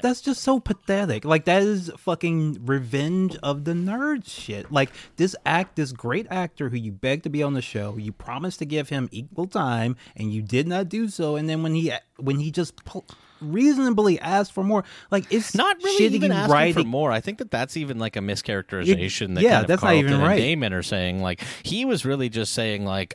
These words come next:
Speaker 2: "I don't, I'm not, like, cool with this father as a character not
Speaker 1: Yes,
Speaker 2: caring
Speaker 1: makes
Speaker 2: about
Speaker 1: no
Speaker 2: his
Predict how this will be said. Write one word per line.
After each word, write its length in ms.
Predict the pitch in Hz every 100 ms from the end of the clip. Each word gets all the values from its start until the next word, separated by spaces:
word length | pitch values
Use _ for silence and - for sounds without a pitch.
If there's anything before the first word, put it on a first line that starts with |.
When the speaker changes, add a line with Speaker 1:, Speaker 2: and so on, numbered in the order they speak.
| -
Speaker 2:
"I 280 | 107 110 117
don't, 340 | 110 110 110 - - -
I'm 180 | 110 120
not, 220 | 123 -
like, 260 | 117 98
cool 680 | - 120 117 113 107 98 95 - - -
with 300 | 107 107 98 110 101 - -
this 300 | 110 107 -
father 720 | - 113 113 113 110 92 92
as 240 | 113 107 92
a 120 | 92
character 920 | - 170 185 - - 104 87 87 101 - - -
not 240 | 120 131
Speaker 1:
Yes, 180 | 160 220
Speaker 2:
caring 260 | 185 185 180
Speaker 1:
makes 100 | 165
Speaker 2:
about 220 | 151 156
Speaker 1:
no 40 |
Speaker 2:
his 80 | 135